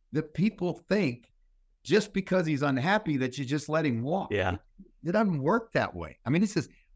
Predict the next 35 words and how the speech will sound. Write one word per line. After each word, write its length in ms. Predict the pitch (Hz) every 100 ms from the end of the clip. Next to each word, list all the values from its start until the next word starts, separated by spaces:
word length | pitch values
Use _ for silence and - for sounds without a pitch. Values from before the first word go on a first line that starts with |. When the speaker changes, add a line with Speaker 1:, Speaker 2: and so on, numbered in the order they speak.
| -
Speaker 1:
this 200 | 202 214
is 160 | 214 160 - _ -
a 280 | 156 175 160 - - -
business, 1080 | 202 220 175 156 156 139 135 127 98 - - _ _ -
right? 300 | 139 170 185 -
And 220 | 143 147
he 280 | 139 185 196
is 280 | 147 165 160
part 460 | _ - 170 175 -
of 260 | 156 147
the 140 | 139 160
business. 640 | 139 180 196 143 117 -
He's, 200 | 180 170 _ - - _ _ -
you 120 | 185
could 160 | 226 233
say 280 | - 170 160
it's, 460 | 156 131 - - _ - _ -
they 240 | 120 123
own 260 | 107 151 160
his 220 | 139 117
rights 400 | 117 123 131 -
or 80 | 127
he's 160 | 117
property 640 | - - 135 - 131 127
or 60 | 120
whatever, 280 | 117 135 -
however 380 | 135 160 175 160
you 180 | 151
wanna 240 | 151 139 113
say 260 | - 185
it. 140 | 185 - _ _
That's 320 | 143 190 202
the 140 | - 175
facts. 520 | - 175 208 - _ _ _ _ _ _ _
And 300 | 156 151 139